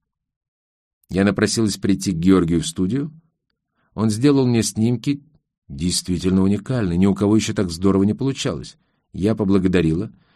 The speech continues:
и попросила, можно ли мне сфотографировать его. «Ты смеешься надо мной, деточка?» — хмыкнул он,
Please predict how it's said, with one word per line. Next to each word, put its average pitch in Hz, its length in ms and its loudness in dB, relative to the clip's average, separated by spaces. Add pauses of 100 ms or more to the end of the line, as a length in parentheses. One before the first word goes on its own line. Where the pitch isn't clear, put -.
(180)
и 101 100 -6
попросила, 117 500 0
можно 135 360 2
ли 135 100 0
мне 123 180 0
сфотографировать 110 920 -2
его. 90 380 -2 (1300)
«Ты 85 100 -8
смеешься 135 540 -2
надо 92 260 -2
мной, 80 200 -4
деточка?» — 80 600 -4
хмыкнул 87 520 -4
он, 156 280 -2